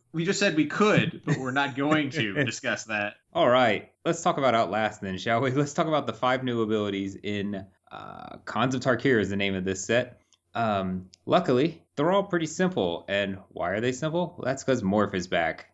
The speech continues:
Speaker 2: Also, luckily for us, like, we had planned ahead for this, we don't have to talk about Morph. We spent a whole episode on it. So that's episode ninety-nine.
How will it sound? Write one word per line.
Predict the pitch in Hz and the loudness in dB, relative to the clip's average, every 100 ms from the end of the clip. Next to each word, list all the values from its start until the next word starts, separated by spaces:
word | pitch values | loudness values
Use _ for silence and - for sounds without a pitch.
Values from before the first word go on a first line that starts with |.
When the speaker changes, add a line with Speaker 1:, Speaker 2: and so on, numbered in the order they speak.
| _ | _
Speaker 2:
Also, | 127 160 160 | 2 2 0
luckily | 110 101 110 123 | 0 0 0 -2
for | 123 127 | -2 0
us, | 165 - | -2 -2
like, | 101 98 | -6 -4
we | 90 | -4
had | 90 | -4
planned | - 120 123 | -4 -4 0
ahead | 123 165 156 | 0 0 -2
for | 92 | -2
this, | 90 117 - _ - | 0 0 -4 _ 0
we | 147 | 2
don't | 175 160 | 4 2
have | - 180 - | 0 -2 -2
to | |
talk | - 107 - | -4 -4 -2
about | 101 101 95 | 0 0 0
Morph. | 98 113 - | -4 -4 -6
We | - 143 | -6 -6
spent | - 110 | -2 -2
a | 110 | 0
whole | 117 117 | -2 0
episode | 110 101 101 90 | -2 -2 -2 -2
on | 87 87 | -2 -4
it. | - | -8
So | - | -4
that's | 110 113 | -2 -2
episode | 117 123 101 | -2 0 0
ninety-nine. | 98 127 123 117 101 87 | 0 0 2 2 2 0